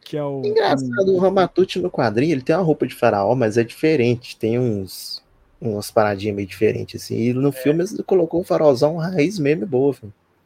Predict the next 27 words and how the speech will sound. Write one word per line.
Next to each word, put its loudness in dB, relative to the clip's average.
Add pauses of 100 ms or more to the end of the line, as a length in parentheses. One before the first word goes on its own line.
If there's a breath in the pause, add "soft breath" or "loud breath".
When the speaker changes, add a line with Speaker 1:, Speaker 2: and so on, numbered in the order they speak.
(120)
Speaker 1:
Então, 2
ele 4 (180)
tem, -2 (180)
ele, 0
o 2
Ramatut 0
tá -4
parecendo, 0
ficou -2
meio 0
Record, 0
né? -8
Não -14
ficou? 0
Speaker 2:
Ficou, -16 (280)
Speaker 1:
Ficou 6
meio, -2
Speaker 2:
ficou 2
Dez 6
Speaker 1:
ficou 0
Speaker 2:
Mandamentos. 2
Speaker 1:
meio 2
Dez 0
Mandamentos. 0 (720)
<laughs> -6
Mas 0
ok. 4